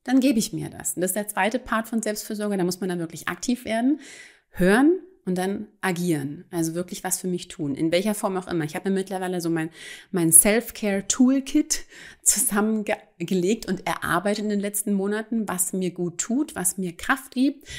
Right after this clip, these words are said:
was mir in fünf Minuten Kraft gibt, wenn ich's wirklich dringend notwendig habe, was mir so vorsorglich in fünfzehn Minuten Kraft gibt, um einfach mich immer wieder dieser kleinen Bausteine zu bedienen im Alltag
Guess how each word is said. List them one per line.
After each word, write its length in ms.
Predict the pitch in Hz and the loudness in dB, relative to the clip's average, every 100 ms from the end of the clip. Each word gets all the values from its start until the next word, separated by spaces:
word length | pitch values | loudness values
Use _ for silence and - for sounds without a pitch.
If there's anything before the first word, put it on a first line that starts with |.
| - | -6
was 180 | 175 - | -2 2
mir 140 | 190 - | 0 0
in 120 | 160 | 2
fünf 220 | 294 320 | 2 4
Minuten 300 | 294 269 262 | 4 4 0
Kraft 320 | - 233 - | 0 -2 -4
gibt, 240 | 233 226 202 | -2 -2 0
wenn 120 | 185 | 2
ich's 140 | 180 | 2
wirklich 220 | 175 170 - | 0 -6 -4
dringend 260 | 233 240 | 0 2
notwendig 400 | 226 214 214 208 | 0 -2 -4 -4
habe, 120 | 214 208 | -6 -4
was 180 | 185 - | -4 -2
mir 120 | 180 | -2
so 220 | 165 165 | 0 -2
vorsorglich 680 | 160 - 240 233 220 214 208 | 0 0 2 2 -2 -2 -2
in 80 | - | 0
fünfzehn 360 | 262 269 - 226 | 2 2 2 0
Minuten 300 | 220 220 208 | 0 -2 -4
Kraft 320 | - 214 - | -4 -8 -6
gibt, 260 | 220 214 - - - - | -4 -4 -4 -16 -14 -4
um 120 | 175 | 0
einfach 360 | 160 202 214 190 | 0 0 -2 -4
mich 160 | 190 | -2
immer 140 | 220 220 | 0 0
wieder 140 | 214 | 0
dieser 180 | 190 196 | 0 -2
kleinen 320 | - 214 226 | -4 0 2
Bausteine 520 | - 196 - 190 190 190 - - | 2 -2 -2 -4 -4 -8 -16 -4
zu 140 | 185 | 0
bedienen 360 | 175 208 262 285 | 2 8 8 8
im 120 | 269 | 4
Alltag 540 | 233 269 - 320 453 | 4 2 2 0 0